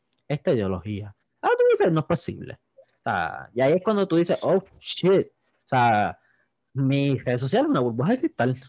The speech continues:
<laughs> Chequénselo. Y, y es un ejemplo, porque hay muchas, hay muchas también, hay muchas por ahí. Este,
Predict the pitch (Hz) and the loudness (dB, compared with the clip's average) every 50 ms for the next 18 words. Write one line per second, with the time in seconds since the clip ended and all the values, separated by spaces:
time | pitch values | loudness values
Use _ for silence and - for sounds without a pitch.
0 | _ _ _ _ - - - 156 156 139 131 110 - - - _ - 147 - - | _ _ _ _ -2 -2 0 0 0 0 -2 -2 -6 -10 -8 _ -4 -4 -4 -6
1 | _ _ _ _ _ _ _ _ _ _ _ _ _ _ _ _ _ _ _ 156 | _ _ _ _ _ _ _ _ _ _ _ _ _ _ _ _ _ _ _ -2
2 | 131 110 123 123 120 107 - 92 92 87 - _ _ _ _ _ - _ _ _ | 0 0 0 -2 -2 -4 -6 -8 -8 -10 -12 _ _ _ _ _ -20 _ _ _
3 | _ _ _ _ _ _ - 113 123 120 117 110 - 135 143 139 110 147 160 170 | _ _ _ _ _ _ -4 -2 0 0 0 0 0 0 2 2 2 2 2 2
4 | 180 202 208 185 175 170 170 - 147 135 117 104 - - 131 139 139 143 135 120 | 2 2 2 2 2 2 0 0 0 -2 -2 -2 -4 -4 0 0 0 0 0 -2
5 | 120 - 101 90 - _ _ _ - 104 113 113 107 - 110 - - 95 90 101 | -4 -6 -8 -12 -12 _ _ _ -12 -12 -10 -10 -10 -12 -14 -14 -12 -14 -14 -14
6 | 92 87 - - 92 92 98 - - - _ - - - - - _ _ _ _ | -16 -16 -16 -16 -16 -16 -18 -20 -20 -20 _ -18 -18 -18 -18 -20 _ _ _ _
7 | _ _ _ _ _ - 92 92 _ _ _ _ 85 78 67 62 62 - - 123 | _ _ _ _ _ -18 -18 -18 _ _ _ _ -10 -10 -8 -10 -12 -12 -14 -18